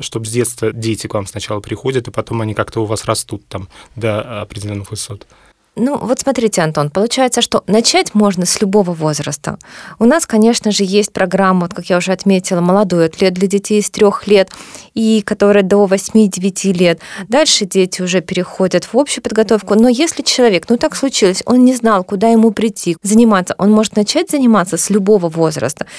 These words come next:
Speaker 2: И многие дети, многие взрослые люди показывают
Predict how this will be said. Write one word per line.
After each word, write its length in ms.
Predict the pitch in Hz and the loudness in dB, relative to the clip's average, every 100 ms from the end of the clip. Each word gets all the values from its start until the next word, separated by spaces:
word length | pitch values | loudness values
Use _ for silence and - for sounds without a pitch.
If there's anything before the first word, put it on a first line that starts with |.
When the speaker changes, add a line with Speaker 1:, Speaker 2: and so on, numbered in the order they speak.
| - | -8
Speaker 2:
И 80 | - | 4
многие 460 | 202 220 240 220 220 | 6 6 4 2 0
дети, 400 | 185 196 180 180 | 2 2 0 2
многие 340 | 196 208 233 | 2 2 0
взрослые 580 | 208 202 220 233 - 220 | -2 2 2 2 2 4
люди 360 | 202 185 156 151 - - - - | 6 4 2 -4 -10 -18 -10 -4
показывают 560 | 196 233 240 220 208 | -2 0 2 2 2